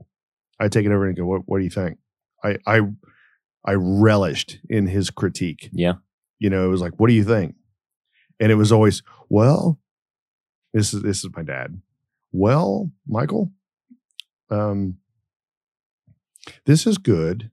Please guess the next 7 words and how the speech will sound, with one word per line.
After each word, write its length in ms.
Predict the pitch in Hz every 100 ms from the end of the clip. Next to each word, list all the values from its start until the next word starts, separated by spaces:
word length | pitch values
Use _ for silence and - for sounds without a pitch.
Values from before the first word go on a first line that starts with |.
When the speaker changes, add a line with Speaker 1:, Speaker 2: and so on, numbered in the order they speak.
| _ _ _ _ _ _ _ _ _ _ _ _ _
Speaker 1:
You 120 | 131 143
could 160 | 190
have 80 | 202
done 220 | 185 175
better." 460 | 110 107 80 71 - _ _ 131 -
<laughs> 80 | 330 - - _ _ _ _ _ - - - - _ - 117
Right. 260 | 113 104